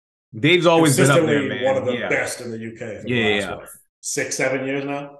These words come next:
Speaker 1: Mm-hmm. Uh, and I think it's a good look for Central C too. Like, he had that song Doja,
Speaker 2: Absolutely.
Speaker 1: which kinda, like, that went off too, uh,
Speaker 2: Yeah.
Speaker 1: not too long ago. You know, it's still,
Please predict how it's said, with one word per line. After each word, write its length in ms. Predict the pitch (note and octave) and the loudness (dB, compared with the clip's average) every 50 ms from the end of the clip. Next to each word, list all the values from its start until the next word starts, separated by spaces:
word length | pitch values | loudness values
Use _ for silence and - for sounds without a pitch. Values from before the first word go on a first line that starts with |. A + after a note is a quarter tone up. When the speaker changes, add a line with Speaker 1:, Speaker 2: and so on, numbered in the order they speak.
| _ - | _ 0
Speaker 1:
Mm-hmm. 380 | B2+ C3+ C3 C#3 C#3 C#3 C#3 - - _ _ _ _ - | 0 2 4 4 4 4 2 -2 -8 _ _ _ _ 0
Uh, 260 | B2 B2+ B2+ B2 - - | 4 4 4 4 4 2
and 80 | C3+ D#3+ | 2 2
I 80 | D#3 | 2
think 180 | - - A3+ A3+ | 4 4 6 6
it's 160 | G#3 F#3+ - | 6 6 6
a 40 | G3 | 4
good 220 | D#3 F3 F3+ F3 | 4 6 6 6
look 480 | D3+ C3 C3 D#3 E3+ D3+ B2+ - - - | 6 6 4 4 4 4 2 -2 -6 -2
for 80 | - C#3 | -2 0
Central 360 | C#3 E3 D#3+ D3 C#3 D#3 C3+ | 2 2 0 0 0 -2 -4
C 240 | C#3 - C#3+ B2 B2+ | -2 -2 -2 -2 -2
too. 260 | - C#3+ C#3+ D3 D3 | -2 -2 -2 0 0
Like, 160 | C#3 B2+ B2 | 0 -2 -2
he 100 | B2+ C3+ | -2 -2
had 200 | C3+ C#3+ D3 C#3+ | 0 0 0 0
that 160 | C#3 C3 B2 - | -2 -4 -4 -4
song 280 | D3+ C3+ C3 C3 A#2 | -4 -4 -4 -6 -6
Doja, 240 | A2+ B2+ C3+ C3 C3 | -4 -2 -2 -2 -2
Speaker 2:
Absolutely. 240 | A#2 B2 B2+ B2 A#2+ A#2 A2 | -2 -2 -4 -4 -4 -4 -6
Speaker 1:
which 120 | - - | -8 -6
kinda, 180 | - C#3+ C3+ B2+ | -4 -4 -4 -2
like, 180 | B2 B2 A#2 - _ | -4 -6 -8 -8 _
that 180 | B2+ B2+ A#2+ A#2+ | -8 -8 -6 -4
went 160 | C#3 C3+ C3 | -4 -2 -2
off 240 | B2+ B2+ B2+ C3 - | -2 -2 -4 -6 -8
too, 400 | - C3+ C3+ C3+ C3 B2 B2+ - _ _ _ _ _ _ | -6 -4 -4 -2 -4 -4 -6 -8 _ _ _ _ _ _
uh, 240 | - A#2 A#2 A#2 A2+ | -8 -6 -4 -4 -4
Speaker 2:
Yeah. 60 | A2+ | -2
Speaker 1:
not 200 | B2 C3 B2+ C3 - | 0 0 -2 -2 0
too 100 | - B2+ | 0 0
long 320 | A#2 A#2+ B2 B2+ B2+ A#2+ | 0 2 0 0 0 -2
ago. 380 | A#2 A#2 A#2 A#2 A#2 A#2 C3 - - | -4 -4 -4 -4 -4 -4 -6 -6 -4
You 60 | - | -2
know, 120 | E3 E3 | 0 0
it's 100 | G#3 - | 0 2
still, 140 | - G3 E3+ | 2 2 2